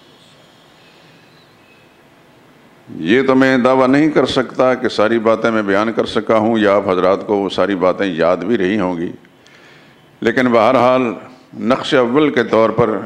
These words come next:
कुछ बातें आपकी खिदमत में पहुँच चुकी हैं। उम्मीद है कि इंशाअल्लाह आइंदा इसकी तफसीलात जब आएंगी तो मुकम्मल तौर पर आप हजरात इससे आगाह हो जाएंगे,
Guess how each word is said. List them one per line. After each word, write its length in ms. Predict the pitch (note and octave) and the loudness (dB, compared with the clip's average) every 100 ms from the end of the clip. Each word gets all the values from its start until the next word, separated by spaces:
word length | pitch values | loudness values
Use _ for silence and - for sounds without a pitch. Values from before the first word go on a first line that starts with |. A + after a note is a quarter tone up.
| - | -4
कुछ 140 | C3 A#2 | -4 0
बातें 320 | G#2+ A2 A2+ | 0 0 2
आपकी 320 | G#2 G#2 - | 2 2 -2
खिदमत 300 | G2 F#2+ F#2+ | -4 -4 -4
में 100 | G2+ | -4
पहुँच 260 | F#2 A#2+ B2+ | 0 0 0
चुकी 240 | - A#2 B2 | -2 -4 -2
हैं। 180 | A#2 A#2 | 0 0
उम्मीद 280 | G#2 A2 | 0 0
है 100 | G#2+ | 0
कि 100 | G2+ | -2
इंशाअल्लाह 1300 | G2+ F#2 - G2+ G#2 G#2 G#2+ - - - - - _ A2 | -4 -2 0 2 2 0 -2 -14 -20 -20 -20 -20 _ -2
आइंदा 360 | A#2 A#2 A2+ G#2+ | 0 2 2 2
इसकी 260 | G2 A#2 | 0 -4
तफसीलात 500 | G2+ F#2+ - G#2 A#2 | -6 -6 -4 0 0
जब 180 | G#2 F#2 | 2 2
आएंगी 320 | F#2+ G#2+ G#2 G#2 | 2 2 0 0
तो 160 | F#2 F2+ - - - - _ _ - | -2 -4 -6 -20 -20 -20 _ _ -8
मुकम्मल 440 | G#2 A#2 A#2 A#2 G2 | -2 0 2 2 2
तौर 220 | G2+ G2+ | 2 2
पर 220 | G2 G2+ F2+ - - - _ _ _ _ - _ _ _ _ _ - | 2 2 0 -4 -14 -20 _ _ _ _ -20 _ _ _ _ _ -4
आप 240 | F#2+ F#2 | -2 0
हजरात 400 | F2+ F#2+ G2 - - - - - - - - | 2 2 2 -2 -16 -20 -20 -20 -20 -20 -10
इससे 320 | - - G2 G2 - - - - - _ _ _ _ - | -8 -2 0 0 0 -6 -18 -20 -20 _ _ _ _ -2
आगाह 300 | G2+ A#2+ B2 | 2 4 4
हो 140 | B2 | 4
जाएंगे, 480 | A2+ A#2+ B2 A#2 | 4 2 2 0